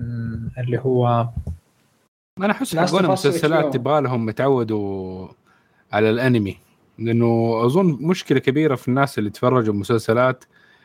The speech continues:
Speaker 2: لأنه يتعلقوا كثير بالشخصيات والعالم اللي بيتفرجوه، فعشان كده يبغوا إنه كونتينيو. ما، والكرييترز ما يعرفوا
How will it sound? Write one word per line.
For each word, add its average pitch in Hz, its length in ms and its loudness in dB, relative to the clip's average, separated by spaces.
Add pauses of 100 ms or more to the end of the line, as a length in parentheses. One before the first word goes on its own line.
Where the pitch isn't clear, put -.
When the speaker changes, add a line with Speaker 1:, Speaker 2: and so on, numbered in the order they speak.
(260)
Speaker 2:
لأنه 117 160 4
يتعلقوا 135 520 0
كثير 135 380 0
بالشخصيات 120 800 -2
والعالم 110 540 2
اللي 101 100 -6
بيتفرجوه، 107 680 -2
فعشان 113 340 -2
كده 131 220 0
يبغوا 117 300 0
إنه 110 220 -2
كونتينيو. 104 460 -2
ما، 123 280 0
والكرييترز 123 1040 0
ما 147 220 2
يعرفوا 120 460 0